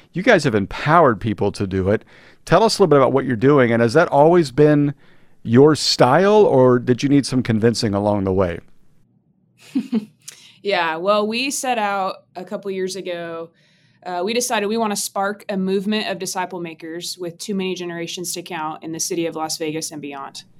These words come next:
Speaker 1: Mm.
Speaker 2: And so in order to do that, we said, we have to, kinda like you already said, empower each individual to show up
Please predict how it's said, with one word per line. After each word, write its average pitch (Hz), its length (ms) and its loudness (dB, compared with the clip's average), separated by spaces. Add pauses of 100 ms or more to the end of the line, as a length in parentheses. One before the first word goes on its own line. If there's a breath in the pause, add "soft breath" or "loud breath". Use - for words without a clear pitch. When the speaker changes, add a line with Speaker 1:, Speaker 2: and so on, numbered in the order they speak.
(100)
Speaker 1:
Mm. 92 220 -8 (120)
Speaker 2:
And 185 140 -2
so 185 440 4
in 190 140 0
order 226 280 4
to 226 140 0
do 220 200 0
that, 175 300 0
we 180 140 -2
said, 175 520 -8 (680)
we 220 160 -4
have 240 240 -8
to, 202 640 -2
kinda 233 220 -6
like 175 220 -6
you 196 80 -8
already 180 160 -8
said, 202 300 -8
empower 190 640 -6
each - 480 -6
individual 190 760 -4
to 185 140 -14
show 196 300 -4
up 185 280 -4